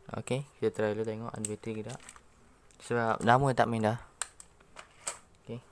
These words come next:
adik saya akan kawal yang hijau ni sekejap je. Sebab sekejap kita akan main dekat luar rumah.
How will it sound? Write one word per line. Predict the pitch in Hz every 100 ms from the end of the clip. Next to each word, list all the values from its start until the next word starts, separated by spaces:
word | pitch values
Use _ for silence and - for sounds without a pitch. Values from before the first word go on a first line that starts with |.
| -
adik | 113 117
saya | 135 135
akan | 123
kawal | 127 123 120
yang | 120
hijau | 123 117 120 113
ni | 123
sekejap | 120 117 110 -
je. | 104 127 143 - 107
Sebab | 101
sekejap | 87 110 117
kita | - 110
akan | 110 107
main | 107 104 104
dekat | 104 -
luar | 101 107 107
rumah. | 113